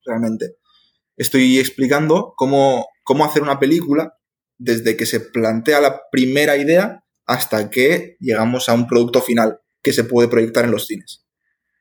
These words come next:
Y en eso estoy. Entonces la idea es, a medida que yo voy explicando todo el proceso, cómo generar ideas,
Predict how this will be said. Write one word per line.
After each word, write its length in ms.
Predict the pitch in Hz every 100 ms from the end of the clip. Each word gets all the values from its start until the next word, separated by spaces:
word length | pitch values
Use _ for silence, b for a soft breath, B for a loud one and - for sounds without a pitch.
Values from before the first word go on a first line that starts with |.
| _ _ _ -
Y 160 | 131
en 140 | 131 131
eso 160 | 135
estoy. 340 | 123 - 131 107
Entonces 320 | 107 123 -
la 120 | 123
idea 420 | 120 135 147 151 135
es, 260 | 143 -
a 60 | 113
medida 320 | 117 131 131
que 100 | 123
yo 80 | 120
voy 160 | 123 123
explicando 760 | 127 - 123 151 147 139 143
todo 160 | 131 117
el 40 | 117
proceso, 540 | 120 175 175 170 175
cómo 180 | 127 120
generar 360 | - 131 131
ideas, 440 | 135 120 104 -